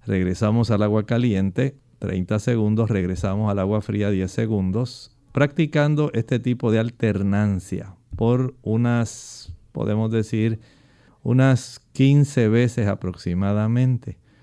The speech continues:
Esto puede ser de ayuda y bendición, pero también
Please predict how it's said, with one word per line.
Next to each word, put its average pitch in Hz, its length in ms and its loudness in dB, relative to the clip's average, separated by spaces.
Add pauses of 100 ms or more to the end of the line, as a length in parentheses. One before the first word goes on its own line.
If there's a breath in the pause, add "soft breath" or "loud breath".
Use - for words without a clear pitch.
(340 soft breath)
Esto 123 380 2
puede 120 280 4
ser 123 280 2
de 110 360 2
ayuda 98 400 0
y 120 60 2
bendición, 113 800 2
pero 147 360 4
también 135 600 2